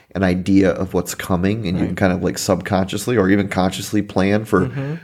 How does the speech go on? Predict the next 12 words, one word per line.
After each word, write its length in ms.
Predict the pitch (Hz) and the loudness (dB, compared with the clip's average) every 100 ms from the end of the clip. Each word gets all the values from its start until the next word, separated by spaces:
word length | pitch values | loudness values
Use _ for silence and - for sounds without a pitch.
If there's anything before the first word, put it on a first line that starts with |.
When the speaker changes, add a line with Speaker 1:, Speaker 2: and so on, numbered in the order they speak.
| - | -8
Speaker 1:
multiple 420 | - 95 98 95 92 | -2 0 0 -2 -2
sermons, 580 | - 98 95 107 107 | 2 2 2 0 0
and 240 | 90 85 - - - - 135 | -4 -4 -8 -10 -12 -14 -12
Speaker 2:
Yep. 160 | 123 - - | -12 -12 -8
Speaker 1:
it 120 | 90 | -4
makes 220 | 87 87 | -4 -4
it 60 | 73 | -2
a 60 | 85 | -2
little 240 | 85 87 | -4 -6
bit 200 | 85 - | -8 -8
easier. 540 | 95 98 85 80 85 87 - | -6 -6 -4 -6 -8 -8 0
But 420 | 104 95 92 | 2 2 -4